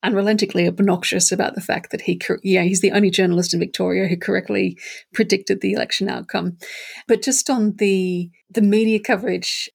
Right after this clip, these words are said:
he says, uh, "One section of the media would, would huff the farts of another section before unleashing its own noxious brew,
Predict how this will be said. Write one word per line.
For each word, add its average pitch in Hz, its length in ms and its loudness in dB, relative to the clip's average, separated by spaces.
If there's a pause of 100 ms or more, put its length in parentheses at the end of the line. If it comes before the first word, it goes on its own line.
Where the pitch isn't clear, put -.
he 202 240 2
says, 196 560 0
uh, 190 340 2
"One 254 300 2
section 285 300 0
of 220 40 4
the 202 60 4
media 190 400 4
would, 190 340 -6
would 202 100 2
huff 277 360 -2
the 262 80 0
farts 208 560 0
of 196 80 0
another 214 260 2
section 175 460 0
before 180 340 -2
unleashing 190 520 2
its 175 140 -2
own 214 220 2
noxious - 380 -4
brew, 165 440 -2